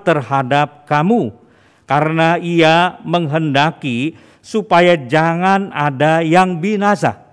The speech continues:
melainkan supaya semua orang berbalik dan bertobat." Bapak, Ibu, saudara-saudari yang dikasihi Tuhan, dengan kata lain, Tuhan sepertinya kalau kita baca ayat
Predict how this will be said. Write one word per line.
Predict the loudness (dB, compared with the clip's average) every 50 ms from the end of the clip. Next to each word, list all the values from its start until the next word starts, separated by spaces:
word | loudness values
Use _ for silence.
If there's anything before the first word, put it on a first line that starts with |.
| _ _ _ _ _ _ _ _ _ _ _ _ -2
melainkan | 0 2 4 4 2 2 2 0 0 0 0 -2
supaya | -6 -8 -8 -4 -2 0 0 2 0 -2
semua | -2 -4 -6 -6 -4 -2 -2 0 0 0
orang | 0 0 0 0 0 -2 -4 -6 -10 -14 -20 _ _ _
berbalik | -2 0 2 2 2 2 0 0 0 0 -2 -4 -4 -6 -8 -10
dan | -6 -2 -2 -2 -2 -4 -10 -12 -6 -6
bertobat." | -4 -4 -4 -8 -10 _ -2 -2 0 0 -2 -4 -4 -6 -10 _ _ _ _ _ _ _ _ _ _ _ _
Bapak, | -4 -4 -2 -2 -2 -2
Ibu, | -2 -2 -2 -2 -2 -4 -4
saudara-saudari | -6 -4 -2 -2 -4 -2 -4 -4 -4 -2 -4
yang | -4
dikasihi | -6 -6 -8 -10 -10 -10 -10
Tuhan, | -10 -8 -6 -6 -6 -6 -6 -8
dengan | -8 -6 -6 -6 -8 -6
kata | -6 -6 -6 -4 -6 -6 -4
lain, | -4 -2 -2 -2 -2 -4 -6 -8 -10 -12 -10
Tuhan | _ -6 -6 -6 -6 -6 -6 -6 -6 -6 -8
sepertinya | -8 -8 -8 -8 -4 -4 -4 -4 -4 -6 -8 -6 -4 -4 -4 -2
kalau | -2 -2 -2
kita | -4 -4 -4 -4 -2
baca | -2 -2 -2 -2 -4 -4
ayat | -2 -2 -4